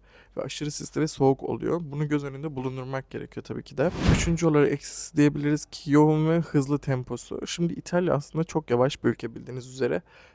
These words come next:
Ee, özellikle İstanbul gibi bir şehirden geliyorsanız ne kadar hızlı ve tempolu bir şehir olduğunu farkındasınızdır. Sürekli bir koşturma içerisinde oluyorsunuz.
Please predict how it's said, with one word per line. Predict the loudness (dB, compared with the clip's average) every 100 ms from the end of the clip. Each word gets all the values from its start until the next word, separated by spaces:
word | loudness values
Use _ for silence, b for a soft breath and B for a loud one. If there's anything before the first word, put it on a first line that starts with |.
| B
Ee, | 0 0
özellikle | 2 2 2 -2 -10
İstanbul | -2 -2 0 -2
gibi | -4 -4
bir |
şehirden | -2 0 0 -2 -6
geliyorsanız | -4 -4 -4 -6 -6 -6
ne |
kadar | -6 0 2 2
hızlı | 0 -2 0 -4
ve |
tempolu | -4 -6 -4 -6 -6
bir |
şehir | -4 -4 0
olduğunu | -2 -2 -8
farkındasınızdır. | -6 -6 -4 -4 -4 -4 -6 -6 -8
Sürekli | 0 0 0 -4
bir | -14
koşturma | -18 -18 -12 -10
içerisinde | -8 -8 -10 -10 -8
oluyorsunuz. | -6 -6 -8 -10 -10 -10